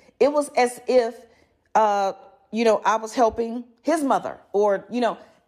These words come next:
you, I never felt any disparity. I never felt any disparate treatment. I never felt any, um,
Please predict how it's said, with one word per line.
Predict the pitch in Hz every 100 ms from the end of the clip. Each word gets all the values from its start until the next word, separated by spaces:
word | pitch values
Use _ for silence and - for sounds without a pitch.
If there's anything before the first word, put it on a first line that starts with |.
| _
you, | 240 302 311
I | 247
never | 247 285 311 254
felt | 254 269 233 -
any | 226 233 214
disparity. | 190 196 - 226 220 196 175 131
I | -
never | 220 240 233
felt | - 220 -
any | 214 208
disparate | 180 185 208 196 -
treatment. | - 233 220 196
I |
never | 170 190 190
felt | 190 208 185 - - _ _ _ -
any, | 220 226 208 175 -
um, | 180 180 165 160 165